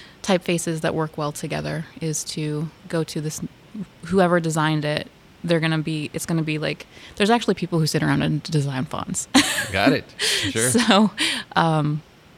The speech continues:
Speaker 1: yeah.
Speaker 2: I bet that's a wild and loud, uh, office setting there. Bunch of rowdy <laughs> folks designing fonts all day.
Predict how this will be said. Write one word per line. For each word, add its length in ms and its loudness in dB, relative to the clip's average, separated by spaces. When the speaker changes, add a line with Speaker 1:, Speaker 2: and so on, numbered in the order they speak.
Speaker 1:
yeah. 280 4
Speaker 2:
I 40 -8
bet 180 0
that's 160 2
a 60 0
wild 360 4
and 140 0
loud, 360 4
uh, 240 0
office 480 0
setting 360 0
there. 240 2
Bunch 240 -2
of 80 0
rowdy 240 2
<laughs> 120 -4
folks 200 0
designing 320 0
fonts 280 0
all 120 0
day. 160 -2